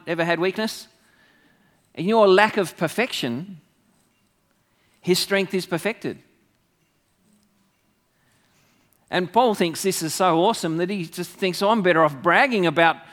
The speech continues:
the fact that I, that all that I lack and, and my imperfection and my, my weakness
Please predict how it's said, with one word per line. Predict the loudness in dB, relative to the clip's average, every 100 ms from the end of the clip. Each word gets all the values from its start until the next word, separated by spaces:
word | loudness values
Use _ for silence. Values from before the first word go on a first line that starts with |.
| -20 _
the | 2
fact | 4 4 2
that | 4
I, | 4 4
that | -2 0
all | 2 2
that | 4
I | 4
lack | 4 0 0 -4
and, | -4 -4 -4
and | -4 -2
my | -2 -2
imperfection | -4 -6 -4 -4 -6 -6 -6
and | -4
my, | -2 -4
my | -4 -4
weakness | -4 -4 -6 -6 -6 -8 -16